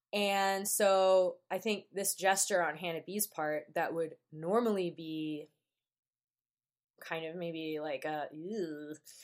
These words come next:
is received really well. And I just think, yeah, she got lucky. And, okay,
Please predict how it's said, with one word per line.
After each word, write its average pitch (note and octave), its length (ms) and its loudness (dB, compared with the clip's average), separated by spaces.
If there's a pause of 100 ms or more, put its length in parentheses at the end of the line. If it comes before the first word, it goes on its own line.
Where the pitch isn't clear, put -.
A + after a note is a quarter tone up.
(420)
is F#3+ 800 2 (680)
received G3+ 840 4 (540)
really D#3+ 320 0
well. C#3 340 -8 (1400)
And E3+ 100 -2
I F3 80 4
just E3 180 0
think, C#3+ 220 -6
yeah, - 100 -12 (260)
she C4 640 4
got F#3 380 4 (200)
lucky. D#3+ 480 -4 (2750)
And, C#4+ 480 6 (580)
okay, G#3+ 420 4